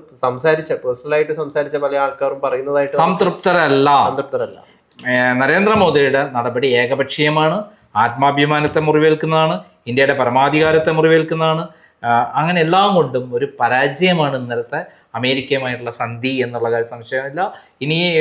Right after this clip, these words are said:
Speaker 2: ഒരു പ്രശ്നം ഉണ്ടായിക്കഴിഞ്ഞാൽ
Speaker 1: അല്ല,
Speaker 2: എങ്ങനെയാണ്
Speaker 1: അതായത്, സാറ് പറഞ്ഞു വരുന്നതെന്ന് വെച്ച് കഴിഞ്ഞാൽ, നമ്മൾ ഭീകരവാദ കേന്ദ്രങ്ങൾ കൃത്യമായിട്ട് ആക്രമിക്കണം. ഭീകരവാദം ഇല്ലാതാക്കുക എന്ന് പറയുന്നത് ഇന്ത്യയുടെ എക്കാലത്തെയും വലിയ ലക്ഷ്യമായിട്ട് തന്നെ തുടരുക തന്നെ വേണം.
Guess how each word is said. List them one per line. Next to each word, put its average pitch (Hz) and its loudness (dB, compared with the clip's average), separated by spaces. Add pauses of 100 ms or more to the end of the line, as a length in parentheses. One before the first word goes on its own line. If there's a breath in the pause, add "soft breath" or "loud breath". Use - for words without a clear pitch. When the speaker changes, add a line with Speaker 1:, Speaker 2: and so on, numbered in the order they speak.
Speaker 2:
ഒരു 147 4
പ്രശ്നം 160 -4
ഉണ്ടായിക്കഴിഞ്ഞാൽ 139 0
Speaker 1:
അല്ല, - -12
Speaker 2:
എങ്ങനെയാണ് 147 2
Speaker 1:
അതായത്, 196 4
സാറ് 180 2
പറഞ്ഞു 175 0
വരുന്നതെന്ന് 175 -2
വെച്ച് 160 -8
കഴിഞ്ഞാൽ, 151 -2
നമ്മൾ 143 -2
ഭീകരവാദ 156 2
കേന്ദ്രങ്ങൾ 139 -4
കൃത്യമായിട്ട് 135 -4
ആക്രമിക്കണം. 107 -8 (440)
ഭീകരവാദം 156 2 (180)
ഇല്ലാതാക്കുക 147 0
എന്ന് 143 -2
പറയുന്നത് 131 -4
ഇന്ത്യയുടെ 135 -2
എക്കാലത്തെയും 139 -2
വലിയ 127 -2 (100)
ലക്ഷ്യമായിട്ട് 123 -4
തന്നെ 117 -8 (120)
തുടരുക 127 0
തന്നെ 120 -2
വേണം. 98 -12